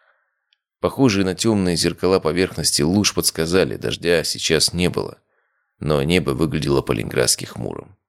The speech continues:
Его внешний вид вполне соответствовал облику окружающей меня сейчас архитектуры. «Звоню к тебе с просьбой», признался я, когда поток Сашиных рассказов иссяк. «Мне тут номер телефона попался, ленинградский.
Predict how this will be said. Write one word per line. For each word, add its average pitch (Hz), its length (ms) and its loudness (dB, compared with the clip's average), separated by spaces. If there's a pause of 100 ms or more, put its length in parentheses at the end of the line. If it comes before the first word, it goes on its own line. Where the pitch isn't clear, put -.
(480)
Его 87 220 0
внешний 90 420 0
вид 92 240 2 (340)
вполне 101 380 0
соответствовал 87 680 0
облику 95 340 2
окружающей 80 720 0
меня 78 220 0
сейчас - 400 0
архитектуры. - 720 -4 (840)
«Звоню 107 400 0
к - 60 -6
тебе 101 260 0
с - 80 0
просьбой», - 560 -2 (220)
признался 69 500 0
я, 87 180 2
когда - 440 0
поток 71 340 -4
Сашиных 71 420 0
рассказов 67 460 -2
иссяк. - 400 -2 (720)
«Мне 104 240 2
тут - 440 -2
номер 95 440 0
телефона 95 460 2
попался, - 500 0
ленинградский. - 680 0